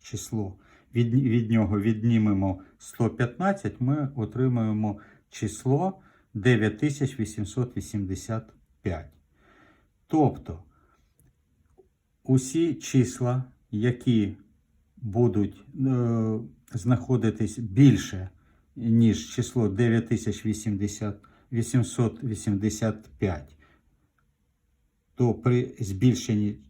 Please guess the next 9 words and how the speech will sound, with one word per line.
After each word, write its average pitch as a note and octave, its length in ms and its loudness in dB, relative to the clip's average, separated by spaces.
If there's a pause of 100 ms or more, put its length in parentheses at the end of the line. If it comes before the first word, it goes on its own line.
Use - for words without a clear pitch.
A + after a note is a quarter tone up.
цих - 380 -6
чисел G#2+ 560 -6
на G2+ 140 0
сто G2+ 200 -6
п'ятнадцять G2 640 -6
вони A2+ 320 0
будуть A#2+ 420 -2
вже G#2+ 180 -4
перетворюватись A2+ 1300 -6